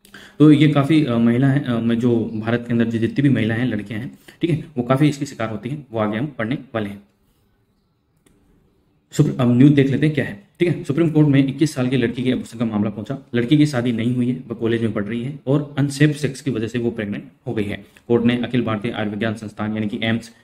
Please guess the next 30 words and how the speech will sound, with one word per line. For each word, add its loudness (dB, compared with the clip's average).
में 2
ये 2
मामला 4
देखने -2
को -4
कहा -6
है। -12
एम्स -2
के 0
डॉक्टरों 0
का 0
कहना -2
है, -6
चूंकि 2
उनतीस 2
हफ्ते -6
का -2
गर्भ -4
है, -8
अबॉर्शन -2
के 2
बाद -2
भी -2
बच्चा -4
जीवित -6
रहेगा, -6
इसलिए -4
सुप्रीम -2
कोर्ट 0
ने -4